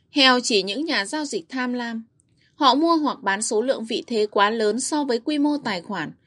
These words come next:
và thường bị thịt chỉ với một số chuyển động giá nhỏ. Những con heo khác nắm giữ vị thế quá lâu. Họ kỳ vọng có lợi nhuận,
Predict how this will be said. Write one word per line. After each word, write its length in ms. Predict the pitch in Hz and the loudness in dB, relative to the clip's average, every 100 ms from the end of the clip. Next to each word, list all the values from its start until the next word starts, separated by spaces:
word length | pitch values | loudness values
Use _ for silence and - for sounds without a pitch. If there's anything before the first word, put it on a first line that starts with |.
| _ _ | _ _
và 160 | 247 240 | 2 4
thường 280 | 269 233 220 | 4 0 -2
bị 160 | 233 - | -8 -6
thịt 180 | 233 - _ _ - | -8 -8 _ _ -6
chỉ 240 | - 196 | 0 2
với 200 | 180 202 | 2 2
một 180 | 254 240 | 2 0
số 260 | - 196 220 | 0 0 -2
chuyển 220 | 285 165 | -2 -2
động 180 | 175 - | -4 -6
giá 180 | 190 196 | -4 -4
nhỏ. 320 | 247 143 - _ _ _ _ _ _ _ _ _ _ _ _ _ - | -4 -6 -10 _ _ _ _ _ _ _ _ _ _ _ _ _ 0
Những 240 | 269 320 | 2 4
con 180 | 320 269 | 2 0
heo 180 | 262 240 | 0 -2
khác 240 | 277 359 | -4 -6
nắm 200 | 320 220 | -4 -6
giữ 200 | 226 285 | -6 -6
vị 200 | 311 - | -6 -8
thế 200 | - 202 196 | -4 -4 -2
quá 200 | 202 202 | -2 0
lâu. 260 | 254 240 240 _ _ _ _ | -2 -6 -10 _ _ _ _
Họ 180 | - 294 | 0 0
kỳ 240 | - 254 | 2 0
vọng 260 | 220 233 - | 0 -2 -2
có 100 | 220 | -2
lợi 240 | 254 233 | 0 0
nhuận, 300 | 220 226 - | -2 -6 -8